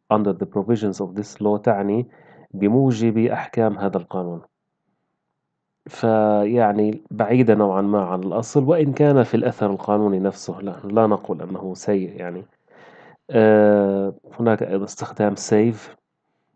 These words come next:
ما لم تقتضي القرينة غير ذلك. لا أقول إنها خطأ، لكنها غير كثيرة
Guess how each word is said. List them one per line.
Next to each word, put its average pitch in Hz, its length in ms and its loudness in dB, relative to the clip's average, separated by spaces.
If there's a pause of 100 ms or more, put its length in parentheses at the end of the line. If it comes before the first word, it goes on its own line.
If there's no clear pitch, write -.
(140)
ما 104 160 4
لم 101 160 2
تقتضي 101 420 -8
القرينة 98 480 -2
غير 95 240 -2
ذلك. 101 380 -2 (120)
لا 139 240 4
أقول 110 320 0
إنها 101 240 0
خطأ، 104 460 0
لكنها 113 520 -4
غير 95 300 0 (480)
كثيرة 95 360 -4